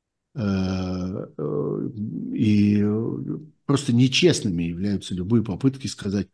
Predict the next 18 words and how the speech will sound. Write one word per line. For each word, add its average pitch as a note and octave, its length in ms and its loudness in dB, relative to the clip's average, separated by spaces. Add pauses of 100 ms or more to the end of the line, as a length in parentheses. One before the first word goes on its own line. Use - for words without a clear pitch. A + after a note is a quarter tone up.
(280)
«Ну, A#3 380 12
мне-то A#2+ 760 8
всё B2 300 4
давно A2+ 400 4
было G#2+ 220 6
понятно, B2+ 460 2
я A2 160 6
вот A#2 140 2
как A#2+ 180 0
только - 180 2
вот B2 180 2
это C3 180 4
увидел, B2 460 4
я B2 140 4
как-то G#2 320 -4
всё - 180 2
и A2 100 6
понял». C#3+ 340 -4